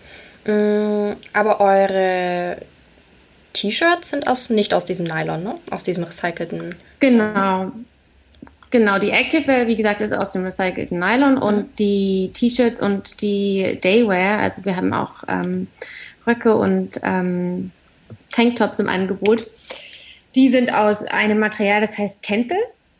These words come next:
Speaker 1: Mhm.
Speaker 2: Tencel ist eine Li-, Lyocell-Faser, das bedeutet, die kommt aus, also es ist eine zellulosebasierte Faser, die aus Holz gewonnen wird, aus, ähm, nachhaltig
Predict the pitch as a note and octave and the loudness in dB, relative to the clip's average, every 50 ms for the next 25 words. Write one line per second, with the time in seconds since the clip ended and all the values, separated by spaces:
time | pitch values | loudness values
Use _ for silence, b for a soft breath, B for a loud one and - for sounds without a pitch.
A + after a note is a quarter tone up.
0 | _ _ - F#3 G3 A3+ - - _ _ _ _ _ _ - - G#3+ - G#3+ A3 | _ _ -20 -20 -18 -18 -20 -20 _ _ _ _ _ _ -12 -8 -4 0 2 2
1 | A#3 A3+ A#3 G#3+ G3 - G3 G3+ G3+ G3+ G3+ G#3+ A#3+ G3+ - - G3+ A3 A#3 C4+ | 2 2 2 0 0 0 -2 0 0 2 2 4 4 2 2 2 2 4 4 4
2 | C#4 C#4 C#4 C#4 C4+ B3+ B3+ B3+ B3+ B3+ A#3 A#3 A#3+ A#3+ C#4 C4 B3 A3 A3 - | 4 2 2 0 2 2 2 0 0 -2 -2 -2 0 0 0 0 0 -2 -4 -6
3 | G#3+ G3 - G3 G3+ G#3 - G#3 - - G3+ - - G#3+ G#3+ G#3+ - - - G3 | -6 -4 -2 0 0 -2 -2 -6 -8 -8 -10 -6 -4 -4 -4 -4 -4 -2 0 2
4 | G3 F#3+ G3 - - - - - - G3+ F#3+ F#3+ F#3+ G#3+ G3 F#3+ - G#3 G3 F#3 | 2 2 0 -4 -8 -14 -6 0 0 0 0 2 0 0 0 2 0 0 0 2
5 | F#3 F#3+ G#3 A#3 A#3+ A3+ A#3 - - A#3 A3 G3+ G#3+ A3 A3 A3 G#3+ - - G#3+ | 2 2 2 2 2 0 -4 -4 0 0 0 2 2 0 0 0 -4 -4 -2 0
6 | G#3 G#3 G3+ G#3+ G#3 G#3 G#3 B B B B B B _ _ - - A3 G#3+ G#3+ | 0 0 0 0 0 -2 -4 B B B B B B _ _ 0 2 4 4 4
7 | G#3+ G3+ - - - - G3 G3 F#3+ G3 G3+ G3 - - _ _ _ _ _ - | 4 2 0 -2 -2 0 0 2 2 2 2 -2 -6 -14 _ _ _ _ _ -2
8 | - A3+ A3 G#3+ G#3+ - - F3 - E3 E3 E3 E3+ E3 E3+ F3 F#3 F3+ F3+ - | 2 4 4 4 2 -2 -6 -6 -4 -4 -4 -4 -4 -2 -2 -2 -2 -2 -2 -4
9 | - F3+ F3+ F3+ - - - - - F#3+ F#3 F3+ F#3 F#3 F3+ F#3 - - F#3+ F#3 | -2 0 0 -2 -2 -6 -6 -2 0 0 2 2 2 0 0 -2 0 0 0 0
10 | F3 - G3 F#3 F#3 - - - | 0 -2 -4 -4 -4 -6 -12 -16